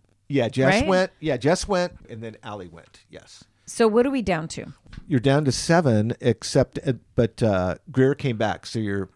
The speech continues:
Speaker 1: well, you're at
Speaker 3: Mm,
Speaker 1: seven.
Speaker 3: mm. Greer's
Speaker 1: So
Speaker 3: gonna go again.
Speaker 2: Yeah, Greer's gonna go.
Speaker 3: Yeah.
Speaker 2: She's
Speaker 1: So
Speaker 2: not gonna
Speaker 1: Catherine,
Speaker 2: make it.
Speaker 1: how, who's gonna stay between Catherine, Charity, and Brooklyn next week? 'Cause
Speaker 3: Well
Speaker 1: I'm, I'm sure the,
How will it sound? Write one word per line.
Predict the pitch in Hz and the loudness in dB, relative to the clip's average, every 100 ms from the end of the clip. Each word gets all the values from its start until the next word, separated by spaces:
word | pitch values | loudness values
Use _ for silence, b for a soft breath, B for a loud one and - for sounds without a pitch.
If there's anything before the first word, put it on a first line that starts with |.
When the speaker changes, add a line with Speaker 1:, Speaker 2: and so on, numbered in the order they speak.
| _ - | _ -6
Speaker 1:
well, | 107 | -4
you're | 101 113 | 0 -2
at | 107 | -2
Speaker 3:
Mm, | |
Speaker 1:
seven. | 190 90 76 220 185 156 143 - | -2 -2 0 0 0 -2 -6 -12
Speaker 3:
mm. | 208 | -6
Greer's | 277 294 | 0 4
Speaker 1:
So | 285 262 | 6 6
Speaker 3:
gonna | 185 | 4
go | 156 156 - | 0 -6 -6
again. | - - - - - | -14 -18 -20 -20 -10
Speaker 2:
Yeah, | 208 170 165 | -4 -2 -2
Greer's | 170 185 180 - | 0 0 -2 -4
gonna | 180 | -6
go. | 170 156 | -2 0
Speaker 3:
Yeah. | 160 | 0
Speaker 2:
She's | - 196 185 | -2 -4 2
Speaker 1:
So | 170 | 2
Speaker 2:
not | |
gonna | 165 151 | 2 2
Speaker 1:
Catherine, | 175 208 202 196 | 4 4 4 2
Speaker 2:
make | 175 | -2
it. | - | 0
Speaker 1:
how, | 185 | 2
who's | 190 214 302 | 4 2 2
gonna | - 349 349 | 0 -2 -2
stay | - 175 165 | 0 2 2
between | 151 - 143 | 0 -2 -6
Catherine, | 120 - 143 175 175 165 160 | -4 -4 -4 -4 -4 -4 -4
Charity, | - - 143 139 139 143 139 | -8 0 4 4 4 0 -2
and | 113 98 | -6 -4
Brooklyn | 117 117 113 101 | -4 -4 -6 -8
next | 95 87 - - | -8 -10 -12 -10
week? | 82 - | -10 -4
'Cause | 117 107 | -2 4
Speaker 3:
Well | - 123 | 4 4
Speaker 1:
I'm, | 113 | 2
I'm | 147 | -2
sure | 127 - 165 123 | 0 2 4 4
the, | 107 | 2